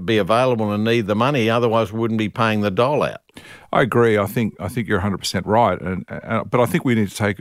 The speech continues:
Speaker 2: we need to do a review of that and just really find out, you know, who can come and work. I mean, we've, you know, we've got positions every day. You know, we've got gaps to fill every day, and we depend very heavily on labour. I mean, otherwise, how do you harvest food and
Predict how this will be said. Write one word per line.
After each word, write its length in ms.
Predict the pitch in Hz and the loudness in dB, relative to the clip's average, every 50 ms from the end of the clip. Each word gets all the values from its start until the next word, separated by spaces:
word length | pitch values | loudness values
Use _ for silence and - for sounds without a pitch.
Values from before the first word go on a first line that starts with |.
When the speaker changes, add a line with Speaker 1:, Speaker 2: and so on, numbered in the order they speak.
| - | -8
Speaker 2:
we 540 | - 110 - - 107 107 101 - - 113 120 | -8 -8 -6 -6 -4 -6 -4 -2 0 0 0
need 40 | 117 | 0
to 120 | 127 117 90 | 0 0 2
do 100 | 107 101 | 2 2
a 40 | 95 | 4
review 480 | 92 92 85 78 92 95 107 123 135 | 4 2 0 0 0 0 2 4 4
of 140 | 143 113 - | 2 2 0
that 180 | - 82 80 - | -4 -6 -6 -6
and 100 | - 87 | -8 -8
just 220 | 95 85 - - | -8 -8 -6 -4
really 240 | 104 104 107 98 92 | -2 -2 0 -2 -2
find 340 | - - 98 95 92 90 92 | -4 -4 -2 -2 -2 -2 0
out, 240 | 92 95 90 - - - - - - - - - - - - _ _ | 0 0 0 -2 -4 -12 -20 -20 -20 -20 -20 -20 -20 -20 -20 _ _
you 100 | - 131 | 0 2
know, 220 | 120 113 104 101 | 2 4 2 2
who 260 | 92 92 - 127 123 113 | 0 0 0 0 0 0
can 320 | - - 110 104 113 123 | 0 -2 0 0 0 0
come 220 | 117 - 117 110 | -2 -2 0 0
and 120 | 101 95 90 | 0 0 0
work. 240 | 92 90 85 - 101 | -2 -2 -2 -2 -2
I 60 | 95 | -2
mean, 220 | 107 110 107 110 | 0 0 0 0
we've, 440 | 117 147 156 143 - - - - - _ _ | 0 -2 -2 -4 -6 -12 -20 -20 -20 _ _
you 100 | - - | -12 -10
know, 80 | 131 131 | -10 -4
we've 180 | 135 156 156 - | -2 -2 -2 0
got 200 | - 156 - - | 0 -2 0 0
positions 440 | - 98 107 104 - - 92 85 | -2 0 0 0 0 -2 -2 -2
every 220 | 95 85 85 98 73 | -2 -2 -2 -2 -2
day. 460 | - 85 87 120 139 127 67 64 - | -2 -2 -2 0 -2 -2 -4 -6 -10
You 120 | - - 85 | -10 -8 -8
know, 60 | 90 | -4
we've 200 | 98 113 104 - | -2 -4 -2 2
got 180 | - 104 101 - _ _ _ _ _ _ _ 101 | 2 2 2 0 _ _ _ _ _ _ _ -4
gaps 280 | - 117 110 107 - - | 0 0 0 0 -2 -6
to 100 | - 107 | -8 -8
fill 280 | - - 117 110 107 107 | -4 0 0 2 2 2
every 200 | 95 85 101 90 | 2 0 -2 -2
day, 300 | 98 98 110 120 120 113 | -2 -2 -2 0 0 0
and 160 | 104 104 - - - - - - _ _ | -2 -2 -4 -6 -14 -20 -20 -20 _ _
we 140 | 131 135 131 | 2 2 2
depend 440 | 104 117 - - - 127 127 113 95 | 2 -2 -4 -2 -2 -2 -2 -2 0
very 280 | 98 120 127 135 120 95 | 0 2 2 2 0 0
heavily 380 | 98 131 143 156 147 123 110 | 0 0 0 0 0 0 0
on 200 | 101 92 90 87 | 0 0 0 0
labour. 400 | 85 85 90 85 - 78 78 - - | 0 0 -2 -2 -2 -4 -6 -6 -8
I 100 | - - | -8 -8
mean, 120 | - 98 | -6 -4
otherwise, 460 | 110 123 131 107 104 104 101 95 - | -4 -2 -2 0 2 2 0 0 0
how 140 | 113 113 117 | -2 0 0
do 60 | 120 | 0
you 120 | 113 104 85 | 0 0 0
harvest 400 | 101 107 107 110 113 110 - - | 2 2 0 0 0 -4 -10 -6
food 360 | - 98 90 87 82 80 92 | -2 0 0 0 0 -2 -2
and 200 | 87 85 92 | -4 -4 -4